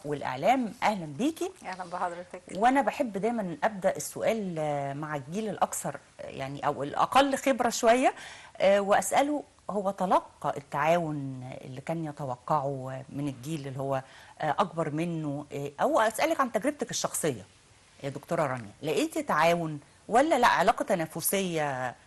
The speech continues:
Speaker 1: آه، ما تسمحش بالتعاون قوي وتواصل الخبره؟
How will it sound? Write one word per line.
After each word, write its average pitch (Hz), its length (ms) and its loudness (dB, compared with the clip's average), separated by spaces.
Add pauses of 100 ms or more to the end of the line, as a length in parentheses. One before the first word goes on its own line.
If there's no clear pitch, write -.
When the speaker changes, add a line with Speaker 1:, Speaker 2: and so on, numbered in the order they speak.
(420)
Speaker 1:
آه، 135 80 -4
ما 160 120 -6
تسمحش 180 500 -4
بالتعاون 147 580 0
قوي 165 300 -2
وتواصل 139 420 -2
الخبره؟ - 380 -12